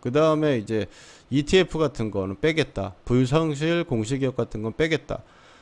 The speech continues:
뭐 투자주의나 투자 경고 위험도 빼면은 이제 클릭하면 빠지는 거죠. 이렇게 하면 빠지는 건데 사실 저는 경고랑 투자주의 매매를 마-, 많이 하는 편이기 때문에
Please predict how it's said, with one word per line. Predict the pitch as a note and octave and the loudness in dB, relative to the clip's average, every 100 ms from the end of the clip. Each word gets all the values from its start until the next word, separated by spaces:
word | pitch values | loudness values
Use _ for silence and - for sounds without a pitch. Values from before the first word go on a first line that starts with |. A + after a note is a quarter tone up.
| - | -10
뭐 | A2 | -8
투자주의나 | - G3 A3+ F#3+ C#3 D3 D#3+ D3+ C#3 | -4 4 6 4 2 0 2 2 0
투자 | - F3 F3 | -2 0 0
경고 | B2 B2 C3+ | 0 -2 -2
위험도 | G#2+ B2+ C3 B2+ | 0 0 0 -2
빼면은 | E3 F3+ F3 D#3+ A#2+ | 0 0 0 0 -2
이제 | F2+ A#2 - | -2 -4 -4
클릭하면 | G3 G3+ - E3 D3 | -4 -4 -2 -2 0
빠지는 | C3 E3+ F#3+ F#3+ | 2 0 0 -4
거죠. | D3+ A2+ | -4 -2
이렇게 | G2+ G#2 - | -4 -6 -8
하면 | G#2 G#2+ | -8 -2
빠지는 | D3 E3+ F#3 | -2 -2 -4
건데 | D3+ G2 B2+ B2 - - - | -4 -4 -4 -4 -8 -20 -10
사실 | - F3+ F3 | 0 0 2
저는 | D3+ D3+ | 0 0
경고랑 | B2+ A2+ D3 D3 | 0 0 2 0
투자주의 | - F3 D#3+ A#2+ A#2+ A#2+ G2+ | 0 -2 -2 -2 -4 -2 -4
매매를 | G2 F#2+ A2+ C3 A2+ | -2 -2 -2 -4 -4
마-, | E2+ F#2 | -4 -4
많이 | F#2 F2 G2+ | -4 -4 -4
하는 | G#2 D#3 D3 | -4 -4 -6
편이기 | - F#3 F3 C#3 | -4 -4 -4 -6
때문에 | G2 F#2 G2 C#3 F3 | -8 -8 -4 -6 -6